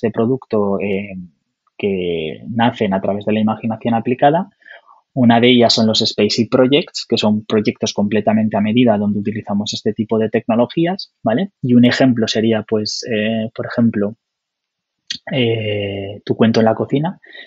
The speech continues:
que es un proyecto que desarrollamos con Disney, Telefónica y Ferran Adrià, y que fue un juego educativo para la cocina,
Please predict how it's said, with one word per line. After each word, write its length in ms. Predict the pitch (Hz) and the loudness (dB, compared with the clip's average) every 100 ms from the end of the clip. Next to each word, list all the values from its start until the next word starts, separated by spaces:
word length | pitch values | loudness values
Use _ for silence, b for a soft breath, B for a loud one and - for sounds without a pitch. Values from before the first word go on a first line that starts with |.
| _ | _
que 80 | - | -2
es 80 | |
un 100 | 120 | 0
proyecto 460 | 107 113 113 110 113 | 2 0 0 0 0
que 120 | 110 | 0
desarrollamos 600 | 110 - 107 104 107 110 | -2 -2 -2 0 0 -2
con 200 | - 110 | -2 -2
Disney, 360 | 110 110 117 110 | 0 -2 -2 -2
Telefónica 680 | 113 110 110 110 107 107 110 | 0 -2 -2 -2 -2 -2 -2
y 40 | 107 | -2
Ferran 320 | - 110 110 | -4 -2 -2
Adrià, 420 | 113 123 139 - B B B B _ | 0 0 0 -2 B B B B _
y 200 | 151 127 | 0 4
que 280 | 139 120 117 | 4 6 4
fue 200 | - 117 | 4 4
un 80 | 113 | 4
juego 320 | - 120 120 | 4 4 6
educativo 500 | 120 123 120 123 113 | 4 2 2 2 4
para 200 | 120 113 | 2 2
la 120 | 117 | 0
cocina, 560 | 127 123 147 147 175 | -2 -4 -2 -2 -4